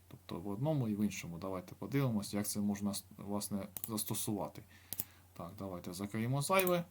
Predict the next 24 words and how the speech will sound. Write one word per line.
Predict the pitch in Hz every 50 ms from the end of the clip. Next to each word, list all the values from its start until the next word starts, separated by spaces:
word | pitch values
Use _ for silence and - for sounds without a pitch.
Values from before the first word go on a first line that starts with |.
| - - -
Так, | 101 95 92 -
покажемо | - 107 - 113 107 104 101 101 101 104 104
в | 104 110
Google | 120 123 135 135 135 -
Chrome. | 190 190 196 202 202 - - - - - - - - - - - - - - - -
Так, | - 127 117 110 107
дивіться, | 120 123 113 104 107 - 104
заходимо | 98 113 117 - - 120 110 104 117 110 110 110
сюди, | 110 - - 139 156 175 196 208 208 - - - -
власне, | - 135 123 127 127 - - 127 120
в | 120
меню. | 127 143 170 196 214 214 214 - - - -
Так, | - 120 113 110 -
у | 123
нас | 120 117 113 -
тут | - 117 107 - 117
є | 117 107
розширення, | 107 117 123 - - 190 196 208 202 196 196 190 185 - - - - - - -
ось | 143 139 -
такий | - 147 139 - 139 131
пазлік. | 131 - 135 131 127 123 117 117 117 - - - - - - - - - - - - -
Так, | - 120 117 110 104 101 98 - - 107
власне, | 110 113 110 107 - 110 104
давайте | 101 120 117 113 107 107 107 - 107 104 104